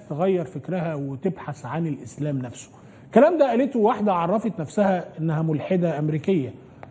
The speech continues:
وقالت: "أنا بدأت أفكر في الإسلام بشكل مختلف، وبدأت، آه، عايز أقرأ في القرآن عشان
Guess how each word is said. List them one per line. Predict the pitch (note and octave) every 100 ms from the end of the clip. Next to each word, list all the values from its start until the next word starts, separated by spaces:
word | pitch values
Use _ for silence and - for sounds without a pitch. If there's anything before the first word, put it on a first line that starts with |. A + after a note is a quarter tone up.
| - -
وقالت: | E3 F#3 C3+
"أنا | C#3+
بدأت | C#3+ D3+ - C#3
أفكر | E3+ E3 - C3+ - - - - - -
في | - C#3+
الإسلام | C#3+ - - F#3+ G3
بشكل | D3+ F#3 - D#3
مختلف، | D3 - G#3 - - - - -
وبدأت، | C#3 D#3 F#3 - - - - - - - -
آه، |
عايز | C3+ - D3+ F#3+ D#3
أقرأ | G#3 G#3 F3
في | D3+
القرآن | D3+ - E3 A3 A3+ G3+ - - - -
عشان | C#3+ - E3